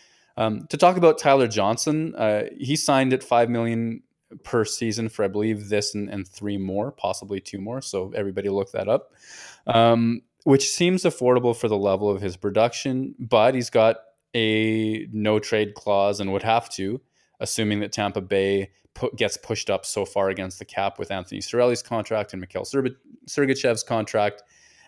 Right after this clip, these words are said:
You know, he could be a guy that gets squeezed out and, and gets traded. He would have to okay that. So there's a question mark.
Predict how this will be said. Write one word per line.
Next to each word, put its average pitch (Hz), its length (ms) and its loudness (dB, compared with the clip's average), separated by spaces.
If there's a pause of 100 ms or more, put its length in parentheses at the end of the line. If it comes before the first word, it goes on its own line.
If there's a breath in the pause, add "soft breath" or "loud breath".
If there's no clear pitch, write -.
You 113 100 -6
know, 101 80 -2
he 151 220 -4
could 135 240 -2
be 117 160 0
a 113 40 4
guy 101 320 2
that 98 220 -4
gets 98 220 -4
squeezed 95 440 -6
out 95 300 0
and, 98 140 -8
and 98 200 -8
gets 92 240 -6
traded. 123 420 0
He 120 100 0
would 123 100 0
have 104 220 -2
to 98 180 -6
okay 139 380 0
that. - 240 -6
So - 140 -14
there's 110 200 -2
a 101 40 -6
question 95 420 -10
mark. 92 280 -10